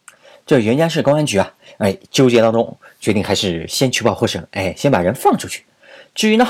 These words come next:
后面检察院怎么起诉，法院怎么判啊，那再说。把这人关我这，这舆论压力太大。电影当中呢，饰演警察的这周一围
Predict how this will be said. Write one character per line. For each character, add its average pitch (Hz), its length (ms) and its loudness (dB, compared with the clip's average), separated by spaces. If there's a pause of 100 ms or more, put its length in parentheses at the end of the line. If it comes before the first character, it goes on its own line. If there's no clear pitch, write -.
(100)
后 - 160 0
面 151 120 -2
检 98 160 -4
察 113 100 -2
院 143 120 0
怎 90 140 -8
么 123 80 0
起 - 160 -8
诉， - 280 -4 (200)
法 - 220 -4
院 123 120 0
怎 - 160 -4
么 107 80 -8
判 160 240 -8 (220)
啊， 104 120 -8
那 127 140 0
再 131 120 -4
说。 170 320 -2 (440)
把 107 120 0
这 143 140 2
人 117 360 0
关 190 280 2
我 98 240 -2
这， 185 140 4 (440)
这 143 80 0
舆 107 380 -2
论 170 160 0
压 185 120 0
力 165 120 -6
太 190 160 -6
大。 202 260 -2 (720)
电 170 140 4
影 117 60 2
当 143 120 0
中 170 100 0
呢， 175 80 2 (180)
饰 - 220 -4
演 113 140 0
警 - 160 -8
察 95 120 -6
的 104 120 -2
这 98 140 0
周 151 220 2
一 165 100 0
围 101 280 2